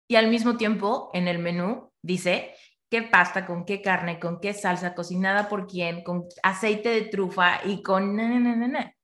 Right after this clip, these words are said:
¿cierto? Después te dicen, "Ah, ¿te encantó? Pues vale cincuenta dólares". ¿Por qué? Porque la energía que hay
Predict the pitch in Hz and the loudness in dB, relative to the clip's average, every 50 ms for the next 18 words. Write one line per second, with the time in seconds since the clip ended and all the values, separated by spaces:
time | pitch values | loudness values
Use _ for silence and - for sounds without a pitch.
0 | _ _ _ - - 190 185 185 - 208 - - - - - _ _ _ _ _ | _ _ _ -8 -6 -4 -4 -4 -4 -4 -6 -6 -8 -14 -20 _ _ _ _ _
1 | _ _ _ _ _ _ _ _ _ - - 277 302 311 311 - - 392 539 - | _ _ _ _ _ _ _ _ _ 2 6 6 6 6 4 2 2 2 2 2
2 | - 320 269 254 240 226 226 208 233 - - - - _ _ _ _ - 220 240 | 2 0 0 0 0 0 0 0 0 -2 -6 -14 -18 _ _ _ _ -6 -4 -4
3 | 311 349 320 - - 202 190 185 180 190 208 - 240 - - - - - - _ | -4 -4 -6 -6 -4 -2 -2 0 0 0 0 -2 -2 -2 -2 -6 -10 -16 -20 _
4 | _ _ _ _ _ _ _ - 190 190 180 190 190 196 196 208 220 - 220 214 | _ _ _ _ _ _ _ -10 -8 -6 0 2 2 4 2 2 0 -2 -4 -4
5 | - 180 175 165 - 180 185 196 196 185 165 143 - - - - 240 247 247 277 | -4 -4 -6 -4 -4 -4 -4 -2 -2 -2 -4 -4 -6 -10 -8 -4 -4 -4 -2 -2
6 | 330 339 330 - - - _ _ _ _ - - - - 311 311 294 302 302 294 | -4 -4 -4 -8 -18 -20 _ _ _ _ -20 -20 -6 0 2 2 2 2 2 0
7 | 294 285 285 285 277 277 277 - 302 403 427 415 415 - 226 208 220 233 226 190 | 2 2 2 2 0 0 -2 -2 -2 -2 -2 -2 -2 -2 0 2 2 2 2 0
8 | 180 180 180 | -2 -8 -10